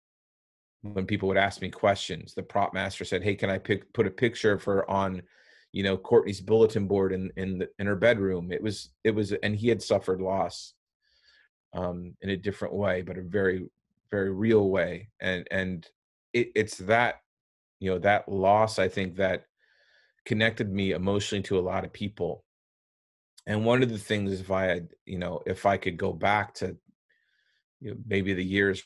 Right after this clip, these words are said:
right after I lost my sister, I would have, I would have tried to connect more with people who had loss. I internalized a lot of it and, um, and channeled it through my, you know, through my art rather than through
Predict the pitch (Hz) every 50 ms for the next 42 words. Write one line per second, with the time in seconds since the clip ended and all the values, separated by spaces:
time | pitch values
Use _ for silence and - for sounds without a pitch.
0 | _ - 92 101 98 95 98 101 101 107 107 - - - 92 - 87 90 92 87
1 | 92 - - - 82 85 - - 101 104 - - - - 92 90 85 73 _ _
2 | _ _ _ _ _ _ _ _ _ _ _ _ _ _ _ _ _ _ _ _
3 | _ _ _ _ _ _ - _ 110 104 104 107 110 113 117 113 113 110 101 87
4 | - - - _ _ _ - 95 98 104 110 104 101 87 - - 104 101 98 87
5 | 95 - - 95 95 92 - - 95 95 92 90 92 92 - - 85 - 95 95
6 | 87 87 92 87 90 87 92 92 95 92 90 87 - - - - - - _ _
7 | _ _ - - _ _ - 98 101 95 - - 113 110 110 104 98 95 92 87
8 | - 92 90 90 90 87 92 87 104 101 - - _ _ _ _ _ _ _ _
9 | _ _ _ _ _ _ _ - 98 95 92 92 92 92 92 92 92 90 87 87
10 | 85 85 _ _ _ _ - 101 101 95 - - - 107 107 110 107 95 98 95
11 | - - - 98 92 92 90 87 87 82 85 85 - - 95 90 85 - - 95
12 | 92 90 85 - - 113 117 120 104 - - _ _ _ _ _ _ _ - 98
13 | 95 92 92 87 95 92 85 92 92 90 90 87 82 - - 92 90 85